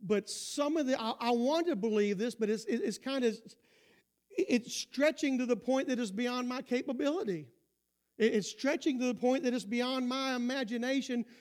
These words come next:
because I don't see how, how it can really happen. So give me the faith that I need to trust that what you're telling me you're going to do, you're gonna do." And folks, God's like that with us today.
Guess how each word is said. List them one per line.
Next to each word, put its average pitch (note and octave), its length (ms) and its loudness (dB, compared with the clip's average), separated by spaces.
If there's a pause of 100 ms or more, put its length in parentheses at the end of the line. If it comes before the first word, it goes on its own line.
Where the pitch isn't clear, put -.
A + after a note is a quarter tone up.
(140)
because A#3+ 400 4 (240)
I B3+ 120 2
don't C4 180 4
see C4 200 0
how, A#3 280 0 (160)
how B3 260 2
it B3 80 0
can A#3+ 160 0
really A#3+ 260 4
happen. G#3+ 540 -2 (640)
So G#3+ 220 2
give A3 320 0
me B3 140 2
the G#3+ 120 2
faith A#3+ 400 0
that A3 140 0
I A3 180 0
need G#3+ 520 -2 (260)
to G#3 100 2
trust B3+ 480 0
that G#3 160 0
what G#3 160 2
you're A3+ 160 0
telling A3+ 420 0
me G#3+ 100 0
you're G#3+ 140 0
going G#3+ 380 -4
to F#3+ 80 -6
do, A3 380 -2 (200)
you're G3+ 120 0
gonna G3 260 0
do." G3 380 -4 (2250)
And G#3 200 -2
folks, B3+ 340 -2
God's C4+ 380 -4
like A3 280 -6
that A#3+ 200 -4
with A3 160 -2
us B3+ 160 -6
today. C4 600 -8